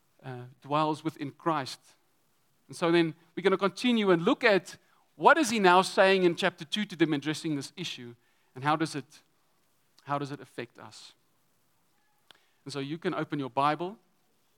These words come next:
or you can just simply follow on the screen. It would have the scripture here at the back. And so we pick it up here from verse six, chapter two, verse six to twenty-three. "Therefore,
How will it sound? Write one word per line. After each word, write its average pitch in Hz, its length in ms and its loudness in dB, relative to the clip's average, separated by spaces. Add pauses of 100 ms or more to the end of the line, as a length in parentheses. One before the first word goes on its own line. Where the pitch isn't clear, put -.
(160)
or 123 160 -12
you 123 120 -8
can 123 180 -10
just 120 240 -14
simply 170 260 -6
follow 160 400 -2
on 135 120 -8
the 131 60 -10
screen. 175 420 -6
It 135 120 -8
would 143 100 -8
have 143 180 -4
the 135 80 -14
scripture - 360 -10
here 139 140 -8
at 135 80 -12
the 135 60 -12
back. 131 260 -4 (600)
And 147 100 -6
so 165 80 -10
we 170 100 0
pick 247 200 -2
it 226 80 0
up 202 200 2
here 185 140 4
from 175 260 -2
verse 160 560 -4 (220)
six, - 420 -12 (380)
chapter 196 240 2
two, 220 180 -6
verse 175 180 -2
six - 220 -14
to - 80 -16
twenty-three. 156 540 -6 (3250)
"Therefore, 170 540 2